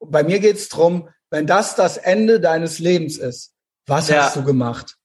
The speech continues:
Speaker 1: Was hast du gemacht? Come on. Es ist nicht, es i-, und es ist nicht aus Versehen, also dann hast du längere Zeit keine Früherkennung gemacht. Le-
Speaker 2: Ja.
Speaker 1: Ja, Früherkennung, Leute. Also Sander,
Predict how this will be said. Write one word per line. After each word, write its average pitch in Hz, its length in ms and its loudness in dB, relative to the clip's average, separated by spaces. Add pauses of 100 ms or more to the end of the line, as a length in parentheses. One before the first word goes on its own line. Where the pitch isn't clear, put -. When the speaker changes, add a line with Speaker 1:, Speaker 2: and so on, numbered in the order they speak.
Speaker 1:
Was 147 280 -2
hast 165 260 0
du 143 80 -4
gemacht? 120 520 -4 (180)
Come 180 520 0
on. 127 440 -2 (180)
Es 160 220 0
ist - 300 2
nicht, 180 480 -2 (380)
es - 220 -4
i-, 240 120 4 (180)
und 185 120 0
es 175 120 0
ist 226 260 2
nicht 196 400 0
aus 165 240 2
Versehen, 160 420 0
also 156 160 0
dann 170 180 2
hast 196 300 0
du 196 260 -4 (160)
längere 214 420 2
Zeit 147 540 -2 (580)
keine 147 360 -2
Früherkennung 143 640 0
gemacht. 117 340 -8 (380)
Le- - 180 -8
Speaker 2:
Ja. 143 240 0 (840)
Speaker 1:
Ja, - 280 -4
Früherkennung, 117 680 -2
Leute. - 280 -10 (480)
Also 135 300 0
Sander, 120 400 -4